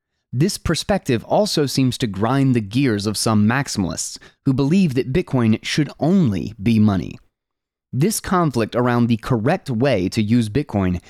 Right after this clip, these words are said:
has arisen numerous times over the years, often in the form of debates about whether or not a certain use case should be considered, quote, "spam."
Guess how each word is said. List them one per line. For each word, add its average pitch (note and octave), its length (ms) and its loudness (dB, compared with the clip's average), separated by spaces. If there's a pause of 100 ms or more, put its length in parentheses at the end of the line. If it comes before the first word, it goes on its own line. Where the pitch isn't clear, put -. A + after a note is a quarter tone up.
(160)
has B2+ 140 0
arisen D3+ 460 2
numerous F#3+ 420 2
times G#2 460 0
over G2+ 120 0
the G#2+ 100 0
years, A#2 440 0 (320)
often D3+ 320 0
in D3+ 80 2
the C#3+ 80 0
form C3+ 300 0
of G2 120 0
debates A#2 480 -2
about A2+ 280 -2
whether E3 260 2
or E3 180 2
not C3 380 0
a B2 120 0
certain C3 440 0
use E3 200 0
case F#2 340 -2 (200)
should B2 240 -4
be A#2+ 100 0
considered, A2 680 0
quote, C3 420 -2
"spam." G2+ 600 -4